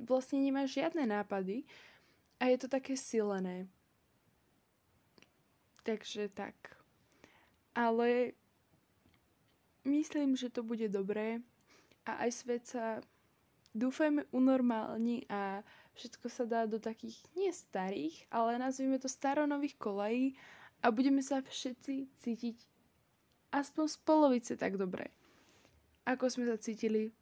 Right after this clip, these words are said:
pred pandémiou. A naozaj v to verím. A tak som vám len chcela niečo povedať, pretože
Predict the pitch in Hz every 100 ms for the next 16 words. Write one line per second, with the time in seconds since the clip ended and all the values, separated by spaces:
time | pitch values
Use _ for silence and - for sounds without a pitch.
0 | _ 208 208 - - _ _ - 202 202
1 | 196 190 220 - 214 - - - - -
2 | 226 320 285 240 - 226 208 196 208 233
3 | 262 - - _ _ _ _ _ _ _
4 | _ _ - 269 277 - 247 233 226 -
5 | - 220 - - 262 240 - 254 233 233
6 | 226 233 - 226 220 - 220 214 208 202